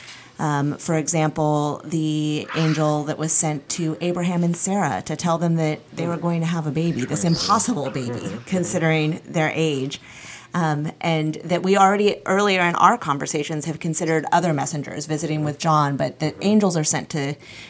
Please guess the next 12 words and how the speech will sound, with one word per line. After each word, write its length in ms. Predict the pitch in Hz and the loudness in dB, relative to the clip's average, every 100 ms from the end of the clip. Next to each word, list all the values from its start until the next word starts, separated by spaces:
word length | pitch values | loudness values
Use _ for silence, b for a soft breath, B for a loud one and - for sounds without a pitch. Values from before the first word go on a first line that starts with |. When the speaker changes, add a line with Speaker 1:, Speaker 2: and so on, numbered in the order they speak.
| B | B
Speaker 1:
send 300 | - 175 160 | 2 4 4
messages 540 | 151 143 147 143 139 | 2 2 0 2 2
as 240 | - 147 151 | 0 0 2
well. 440 | 147 151 73 196 - b b b - | 4 4 2 -4 -12 b b b 4
Um, 180 | 170 175 - | 6 6 4
angels 360 | 220 220 226 208 | 4 6 4 0
that 100 | 208 | -2
are 80 | 196 | 0
sent 260 | 208 202 | -2 -2
to 80 | 196 | -4
protect 500 | 190 180 - 233 - | -2 -4 -2 -4 -4
us. 280 | - - | -4 -4